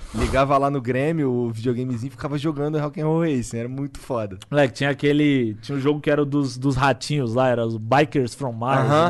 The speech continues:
Speaker 2: nome era
Speaker 1: aham,
Speaker 2: muito
Speaker 1: aham.
Speaker 2: louco também esse
Speaker 1: É.
Speaker 2: jogo.
Speaker 1: E-, esse, esse, tem um, tem um, um moba brasileiro que ele lembra pra caralho esse Rock'n'Roll Racing. É um moba de carro.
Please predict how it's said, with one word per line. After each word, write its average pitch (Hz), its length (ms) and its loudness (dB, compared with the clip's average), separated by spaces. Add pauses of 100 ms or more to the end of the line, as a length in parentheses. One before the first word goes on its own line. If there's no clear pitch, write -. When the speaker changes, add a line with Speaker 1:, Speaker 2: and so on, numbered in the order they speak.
Speaker 2:
nome 127 120 0
era 135 80 2
Speaker 1:
aham, 151 160 2
Speaker 2:
muito 135 140 2
Speaker 1:
aham. 147 100 0
Speaker 2:
louco 123 260 0
também 110 240 -8
esse 120 100 0
Speaker 1:
É. 113 80 0
Speaker 2:
jogo. 107 160 -8 (260)
Speaker 1:
E-, 135 200 2
esse, 180 340 2 (220)
esse, 175 380 -2
tem 185 200 -2
um, 226 200 -2
tem 208 140 -6
um, 220 380 -8
um 196 60 -2
moba 180 400 4
brasileiro 165 920 0 (400)
que 151 280 -2
ele 170 160 0
lembra 190 320 -2
pra 208 160 -6
caralho 180 640 0
esse 123 840 -2
Rock'n'Roll 113 400 -6
Racing. 104 400 -8
É 107 60 -10
um 113 100 -10
moba 135 280 -2
de 156 120 -4
carro. 131 520 -2